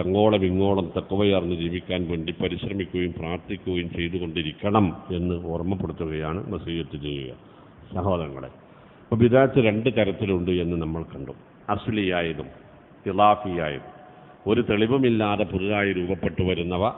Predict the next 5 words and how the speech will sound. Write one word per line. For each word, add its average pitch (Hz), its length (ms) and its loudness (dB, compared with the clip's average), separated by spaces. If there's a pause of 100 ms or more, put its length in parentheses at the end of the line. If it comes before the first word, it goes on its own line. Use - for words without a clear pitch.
(100)
അസ്ലി, 71 320 -6 (720)
ഉള്ളതിൻ്റെ 120 500 6
രൂപമാറ്റം 117 680 2
വരുത്തപ്പെടുന്നവ 92 720 0 (720)
ഇളാഫി. 92 440 4